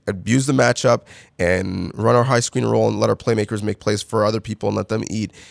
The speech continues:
And sometimes it's, well, man, we need to get stops. We need to run and we need to h-,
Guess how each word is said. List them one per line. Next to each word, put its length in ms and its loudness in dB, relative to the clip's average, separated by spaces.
And 140 2
sometimes 440 4
it's, 160 -2
well, 100 0
man, 240 0
we 80 0
need 140 0
to 80 -10
get 160 -6
stops. 340 0
We 80 -8
need 140 -6
to 100 -4
run 280 0
and 80 -2
we 80 -4
need 140 -4
to 80 -8
h-, 100 -16